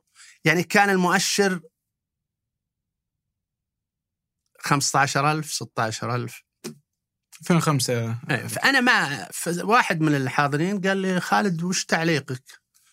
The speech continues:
Speaker 1: قلت: "هذا رجل له مقام عندي، أنا ما، ما أعلق على كلام في مجلس، يعني".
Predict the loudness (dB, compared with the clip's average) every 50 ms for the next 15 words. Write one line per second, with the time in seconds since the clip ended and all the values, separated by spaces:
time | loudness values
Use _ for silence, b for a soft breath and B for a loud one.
0 | b b b b b _ _ -8 -8 -4 -2 0 0 2 2 0 0 0 -2 -2
1 | -2 -2 -4 -2 -4 -2 -2 -2 -2 -2 0 0 0 0 0 0 -2 -2 -2 0
2 | 0 0 0 0 -2 -2 -4 -4 -6 -6 -8 -10 -8 -6 -6 -6 -6 -8 -10 -12
3 | -14 -14 -14 -14 -14 -12 -10 -10 -10 -10 -12 _ -18 -12 -8 -8 -6 -6 -8 -8
4 | -10 -10 -10 -12 -12 -18